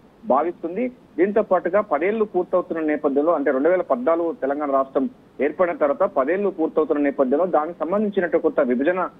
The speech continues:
సంబంధించిన అంశాలు ఉన్నాయి, తొమ్మిది పది షెడ్యూల్, దానిపైన కూడా ఒక విధానపరమైనటువంటి అంశాలు తీసుకోవాల్సిన అవసరం ఉందని కూడా, ఆ, కాంగ్రెస్ ప్రభుత్వం అయితే భావించింది. అయితే ఈ రెండిటి అంశాలను మాట్లాడకుండా మీరు ఇతర విషయాలు, ఇతర అంశాలు ఏదైనా మాట్లాడుకోవచ్చని కూడా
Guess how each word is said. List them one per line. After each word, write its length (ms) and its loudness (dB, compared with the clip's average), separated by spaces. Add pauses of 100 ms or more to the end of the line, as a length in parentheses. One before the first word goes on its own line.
(220)
సంబంధించిన 480 -2
అంశాలు 380 0
ఉన్నాయి, 220 -4
తొమ్మిది 320 -2
పది 180 0
షెడ్యూల్, 380 0
దానిపైన 460 0
కూడా 280 2 (260)
ఒక 100 -4
విధానపరమైనటువంటి 960 -2
అంశాలు 300 0
తీసుకోవాల్సిన 560 0
అవసరం 360 0
ఉందని 200 0
కూడా, 280 2 (440)
ఆ, 200 0
కాంగ్రెస్ 360 -2
ప్రభుత్వం 360 0
అయితే 180 -2
భావించింది. 540 -2
అయితే 480 -2
ఈ 80 4
రెండిటి 380 0
అంశాలను 540 0
మాట్లాడకుండా 640 -2
మీరు 180 -2
ఇతర 360 0
విషయాలు, 380 0
ఇతర 520 0
అంశాలు 300 0
ఏదైనా 320 2
మాట్లాడుకోవచ్చని 760 -2
కూడా 320 2